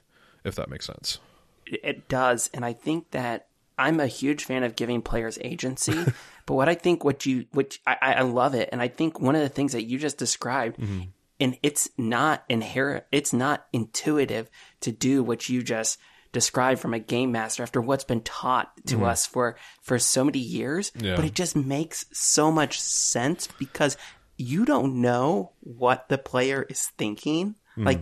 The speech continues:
Speaker 2: you know what you're thinking, but giving that over to them after you've kind of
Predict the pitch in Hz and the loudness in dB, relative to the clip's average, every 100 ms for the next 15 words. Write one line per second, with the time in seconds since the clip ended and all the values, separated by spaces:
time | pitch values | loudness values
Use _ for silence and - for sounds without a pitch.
0 | 90 135 202 247 190 - 120 123 147 170 | -2 0 2 4 2 2 2 2 2 -4
1 | 190 190 202 - - 131 - 135 165 220 | -2 -4 -4 -8 0 0 0 2 2 2
2 | 208 - 143 151 147 - 120 104 110 127 | 0 0 0 0 -2 -4 -2 0 0 -2
3 | 127 123 135 113 131 - 139 123 | -4 -6 -8 -2 -2 -2 -4 -4